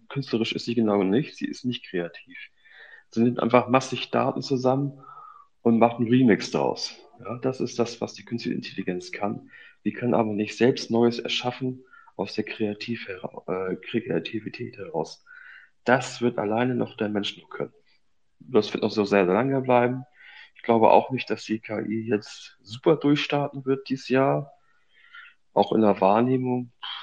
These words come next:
Ah, also bei, bei Tagesschau wird's noch nie vorkommen, glaube ich. Und das liegt auch daran, dass jetzt anfängt, du hast es gerade angesprochen,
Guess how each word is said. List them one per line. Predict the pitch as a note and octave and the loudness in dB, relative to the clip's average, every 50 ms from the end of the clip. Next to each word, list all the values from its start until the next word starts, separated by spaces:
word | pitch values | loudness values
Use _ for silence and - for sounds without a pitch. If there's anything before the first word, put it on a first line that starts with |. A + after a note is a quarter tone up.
| - _ | -6 _
Ah, | - A#2 B2+ - - - - | 0 0 2 0 -2 -4 -4
also | - A2 A2+ A2+ G#2+ - | -4 -4 -4 -4 -4 0
bei, | - G#2 F#2+ F2 E2 D#2+ - - _ _ _ _ _ | 2 4 4 4 2 -2 -6 -10 _ _ _ _ _
bei | F#2+ F#2 | -10 -10
Tagesschau | - - B2+ C#3 C#3 B2 A#2+ - - B2 G#2+ | -8 -4 -2 0 0 0 -2 0 0 0 0
wird's | G#2 G#2 - | 0 -2 -4
noch | G#2 | -4
nie | F#2+ F#2 | -4 -4
vorkommen, | - - G2+ F2+ - - - - | -6 -6 -8 -8 -8 -10 -16 -20
glaube | _ - - - - - | _ -20 -18 -18 -18 -18
ich. | - - - _ - - - - - - - - - - - - - - - - _ _ | -20 -20 -20 _ -20 -20 -20 -20 -20 -20 -20 -20 -20 -18 -16 -16 -16 -16 -18 -20 _ _
Und | - - G2+ G2+ G2 G2+ G2 G2 | -14 -12 -10 -8 -8 -8 -6 0
das | A#2 A2 - - | 2 2 2 2
liegt | - C#3 - - | -2 -4 -2 -2
auch | A#2+ G#2+ - | -4 -4 -2
daran, | - A2+ A2 A2 B2 C3 C3+ C#3 C#3+ C#3 C3+ | -2 0 0 2 2 2 0 0 0 -2 -2
dass | B2+ A#2+ A#2+ - | -4 -6 -6 -6
jetzt | - B2+ - - - - - - - - - | -6 -8 -8 -10 -16 -20 -20 -20 -20 -10 -4
anfängt, | - A#2 A#2+ - D3 C3+ B2+ | -2 -2 0 0 -2 -2 0
du | G#2+ | -2
hast | A2 A#2 | -2 -4
es | A#2 - - | -6 -8 -8
gerade | - F2+ G2+ F2 | -6 -4 -4 -2
angesprochen, | C#2 A2 A2+ A#2 A#2+ - - - G2 - - A#2+ A2+ - _ | -2 -2 -2 -2 -2 -4 -4 -4 -4 -6 -6 -8 -12 -12 _